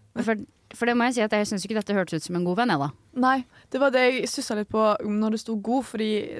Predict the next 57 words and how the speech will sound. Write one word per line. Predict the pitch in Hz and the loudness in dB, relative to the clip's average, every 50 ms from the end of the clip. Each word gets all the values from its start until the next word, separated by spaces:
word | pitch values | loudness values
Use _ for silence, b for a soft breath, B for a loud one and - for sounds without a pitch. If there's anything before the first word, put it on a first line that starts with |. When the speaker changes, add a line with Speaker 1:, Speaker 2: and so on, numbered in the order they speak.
| - 214 | -10 -8
Speaker 3:
det | |
er | 208 208 208 | -6 -6 -6
nettopp | 208 202 - 196 196 | -8 -8 -10 -6 -4
det, | 202 202 202 - | -2 -2 -2 -2
er | 196 190 190 | -2 -2 -2
det | 196 196 | -2 -4
en | 196 196 196 | -4 -4 -2
god | 202 190 185 180 190 | -2 -2 -2 -2 -2
venn? | 185 170 185 190 202 b b b b b b b b b b b b b b b b b | -4 -2 -2 -2 -4 b b b b b b b b b b b b b b b b b
Det | - 269 262 | -8 -2 0
spørs | 381 370 349 - | 0 0 2 0
jo | 381 339 277 - | 0 -2 -2 -2
litt | 302 370 - - | -2 -2 -2 -2
som | 349 349 | -2 -2
du | 359 330 | -2 0
sa | - 330 330 | 0 0 -2
med | 339 302 - | -2 -4 -4
bruksområder, | 311 349 - - - 370 349 339 349 311 226 214 | -6 -6 -4 -4 -6 -4 -2 0 0 2 2 2
for | 220 262 | 2 0
jeg | 262 262 | 0 2
er | 269 302 320 | 2 0 0
jo | 311 302 | 0 0
litt | 311 302 - | -2 -2 -2
enig | 320 269 226 196 | -2 -2 0 0
i | 196 | -2
at | 208 - | -2 -2
jeg | 240 233 - | -4 -6 -4
tror | - 247 247 254 | -4 -4 -2 0
venner | 285 254 202 180 185 196 | 0 0 0 -2 -4 -4
kan | - 226 226 | -2 -2 0
ha | 220 202 202 | 2 0 0
sine | 208 - 233 214 190 190 | 0 -2 -2 -4 -2 -2
bruksområder, | - 240 233 - - 277 285 277 247 196 190 190 | -4 -6 -6 -6 -6 -4 -4 -2 0 0 0 0
men | 202 220 226 | 0 0 0
det | 220 214 214 214 | 2 0 0 0
som | - 220 | -2 -4
er | 214 - | -4 -4
kjipt, | - 220 226 - - | -4 -4 -6 -6 -4
det | - 208 202 | -4 -2 -2
er | 190 | -2
hvis | 196 196 - - | -4 -6 -6 -4
det | 202 190 190 - - - _ _ _ - 185 190 | -2 -2 -4 -4 -10 -18 _ _ _ -12 -8 -2
har | 190 196 185 | 0 0 0
vært | 202 185 - - - | 0 -4 -8 -12 -14
et | 196 - - 208 | -14 -12 -14 -16
opprinnelig, | - - 190 185 185 185 190 190 185 | -10 -6 -6 -4 -4 -4 -4 -6 -6
for | 190 | -6
eksempel | 190 185 190 196 208 190 | -6 -6 -6 -6 -8 -10
et, | - _ - 190 | -10 _ -4 -4
eh, | 180 170 - - 208 208 - 220 196 190 | -4 -2 -4 -6 -8 -6 -6 -4 -4 -2
venneforhold, | 196 185 - 190 185 - 208 220 208 190 | -2 -4 -4 -8 -8 -4 -2 -2 -2 0
og | 180 | -2
så | 196 185 | -2 -4
har | 185 | -4
det | - - | -4 -2
endret | - 196 185 185 - - 214 - | -2 -4 -4 -4 -4 -6 -6 -2
seg. | - 208 190 196 | -2 -2 -4 -4